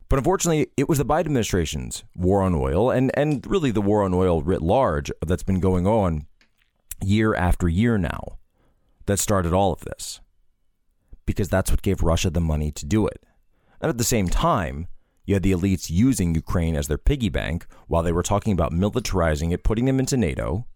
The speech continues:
giving them missiles, giving them strategic ballistic missiles right there in a country that borders Russia. Launching color revolutions, launching coups,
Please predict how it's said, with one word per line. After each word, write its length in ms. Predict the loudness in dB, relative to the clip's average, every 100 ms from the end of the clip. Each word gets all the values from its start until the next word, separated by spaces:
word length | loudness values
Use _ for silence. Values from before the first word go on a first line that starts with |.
| _ _ _ _ -4
giving 240 | 0 2 2
them 180 | 2
missiles, 380 | 2 0 0 0
giving 240 | 0 0 0
them 140 | 0
strategic 640 | -2 -4 0 0 0 -2 -2
ballistic 640 | -2 0 0 0 -2 -2
missiles 540 | -2 -2 -2 -2 -4 -10 _ _ -4
right 260 | 0 0
there 380 | 0 0 0 -2 -6 _
in 80 | -2
a 40 | 0
country 540 | 0 0 0 0 -2 -6
that 160 | -6
borders 500 | -2 -2 0 -2 -2 -12 -2
Russia. 360 | -2 -2 -6 -10 -18 _ _ _ -6
Launching 340 | -4 -4 -8
color 300 | -4 0 0
revolutions, 760 | 0 0 2 2 2 0 0 0
launching 340 | -2 -2 -10
coups, 600 | -2 0 2 2 0 -2